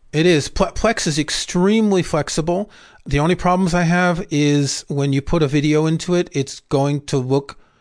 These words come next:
for a match, and sometimes it'll match the wrong video. So just as an example, I have a, a Blu-ray of The Merchant of Venice,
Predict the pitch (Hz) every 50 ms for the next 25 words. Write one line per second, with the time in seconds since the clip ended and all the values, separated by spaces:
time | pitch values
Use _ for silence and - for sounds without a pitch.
0 | _ _ _ _ _ _ - - 147 131 131 123 127 127 127 147 160 - - -
1 | - - - _ _ _ _ _ _ _ - 139 123 - - 143 151 151 156 156
2 | 151 139 135 135 135 127 123 127 127 135 135 - - - - 123 123 127 131 131
3 | 127 120 113 127 127 139 139 147 156 170 147 - - 143 127 120 113 - - -
4 | - - _ - - 151 139 - 185 147 120 151 143 139 120 120 135 135 139 139
5 | - 147 123 123 120 120 123 120 120 110 107 104 - - 120 117 107 107 113 117
6 | 123 143 135 127 135 131 123 123 120 120 120 - 123 117 113 113 110 104 104 -
7 | - 117 120 123 123 - - 131 117 110 98 120 123 127 131 117 104 - -